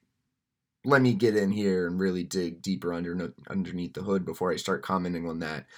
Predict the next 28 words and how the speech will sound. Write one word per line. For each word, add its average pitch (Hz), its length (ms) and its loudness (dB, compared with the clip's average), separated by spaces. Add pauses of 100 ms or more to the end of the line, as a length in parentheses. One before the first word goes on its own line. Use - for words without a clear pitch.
(200)
which - 140 2
I 175 80 10
think 151 180 4
is 123 140 6
fine 104 560 4
and, 92 320 0
and 95 260 -2
smart, 92 520 0
but 98 120 0
it, 98 140 2
again, 95 460 0
did 98 240 -2
leave 90 280 -2
us 90 340 -2 (380)
wanting 92 680 -2
for, 85 600 -4
um, 78 360 -10
more 92 260 -2
specifics - 960 -2 (340)
that, 69 240 -12
that 78 120 -8
hopefully 92 320 -8
we'll 82 140 -8
get - 200 -10
from - 120 -12
him - 160 -10
in - 100 -16
time. - 320 -12